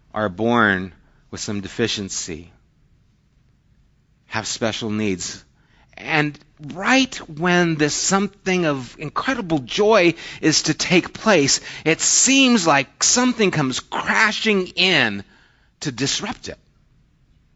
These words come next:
And it doesn't seem to matter what it is, there is this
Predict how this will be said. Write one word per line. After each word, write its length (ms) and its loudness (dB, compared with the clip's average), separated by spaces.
And 120 4
it 80 0
doesn't 280 2
seem 220 4
to 60 6
matter 380 4
what 540 0
it 140 2
is, 580 4
there 240 2
is 360 2
this 380 0